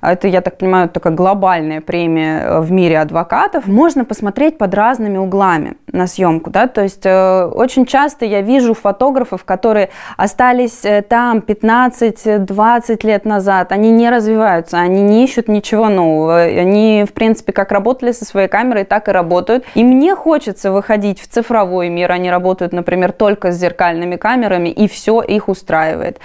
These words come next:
Они не хотят, э, пробовать какие-то новые форматы съёмки, новые камеры, новые линзы. К чему это приводит?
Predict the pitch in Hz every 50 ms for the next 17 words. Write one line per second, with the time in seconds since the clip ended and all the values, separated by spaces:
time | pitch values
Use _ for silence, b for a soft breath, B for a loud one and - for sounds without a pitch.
0 | B B B B B B - 190 220 233 247 285 359 403 - 370 349 - - 269
1 | 254 233 214 202 - - 190 190 190 190 - 214 226 233 220 214 196 196 - -
2 | 196 185 - - 214 196 - 190 190 196 208 196 196 190 185 - 185 190 190 196
3 | 208 226 226 214 202 - - 202 190 185 185 185 - 185 185 185 180 170 175 170
4 | 170 - 185 190 190 196 190 175 175 170 175 170 175 165 165 170 170 170 180 196
5 | 208 208 208 196 190 170 170 175 - - - 233 311 359 - 269 247 240 233 208
6 | 208 208 180 165 - - -